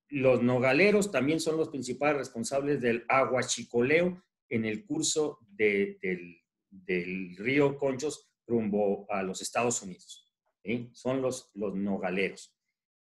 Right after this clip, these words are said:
Ahora, hay, hay, ha habido una colusión de Conagua. O sea, Conagua, pues no en vano, cinco, cuat-, eh,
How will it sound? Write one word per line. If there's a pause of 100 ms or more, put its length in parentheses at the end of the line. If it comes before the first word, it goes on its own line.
(200)
Ahora,
hay, (280)
hay, (200)
ha
habido
una
colusión
de
Conagua.
O
sea,
Conagua, (320)
pues (640)
no
en
vano, (200)
cinco,
cuat-,
eh,